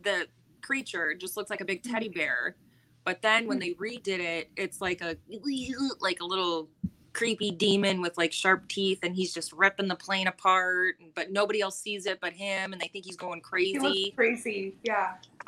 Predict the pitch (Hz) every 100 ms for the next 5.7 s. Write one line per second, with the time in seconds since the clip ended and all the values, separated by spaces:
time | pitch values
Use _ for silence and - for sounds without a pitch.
0 | - _ _ - 247 262 392 233 214 196
1 | 320 359 330 269 277 262 - - 269 320
2 | 294 - - 254 269 285 294 302 247 240
3 | 208 - - 339 370 392 381 285 254 -
4 | - 269 302 320 311 285 247 233 269 214
5 | 185 - 208 202 190 185